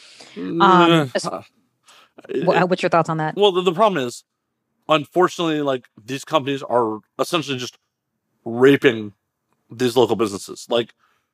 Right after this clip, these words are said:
Speaker 2: I totally understand if you're a small business, not having a full-time delivery driver, especially pre-pandemic, especially in
Speaker 1: Mm-hmm.
Speaker 2: L A where you have to pay the minimum wage. Like, back in the day in, like, two thousand when I was a pizza delivery driver,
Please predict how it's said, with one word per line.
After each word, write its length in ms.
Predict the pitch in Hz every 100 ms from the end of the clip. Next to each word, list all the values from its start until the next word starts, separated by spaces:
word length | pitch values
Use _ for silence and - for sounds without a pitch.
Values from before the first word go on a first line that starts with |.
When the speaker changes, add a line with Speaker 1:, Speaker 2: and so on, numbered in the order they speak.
| _ _ _ _ _
Speaker 2:
I 120 | 175
totally 480 | 160 185 196 190 180
understand 640 | 165 151 - 160 147 127 117
if 180 | 127
you're 160 | 131 135
a 40 |
small 280 | - 143 135
business, 360 | 117 110 131 - _ _ _
not 320 | 123 135 135
having 220 | 135 139
a 60 | 123
full-time 340 | - 117 127
delivery 300 | 107 104 98
driver, 280 | 92 - 92
especially 360 | - - 139 127
pre-pandemic, 600 | 123 123 117 104 98 - _ _ _ _ _ _ _ _
especially 380 | - 180 175 185
in 60 | 165
Speaker 1:
Mm-hmm. 20 | 151
Speaker 2:
L 140 | 151
A 120 | 156 143
where 220 | 127 117 _ _ -
you 180 | 139 139
have 200 | 156 -
to 100 | 156
pay 180 | 156 151
the 120 | 135
minimum 340 | 127 120 113
wage. 300 | 120 104 -
Like, 180 | 131 110 _ _ _ _ _ _
back 220 | 202 208
in 80 | 214
the 60 | 170
day 220 | 165 175
in, 100 | 135
like, 180 | 131 117 _ _
two 160 | - 202
thousand 460 | 190 180 170 143
when 100 | 131
I 100 | 131
was 120 | 139 139
a 60 |
pizza 220 | 151 139 110
delivery 300 | 110 104 98
driver, 420 | 107 95 95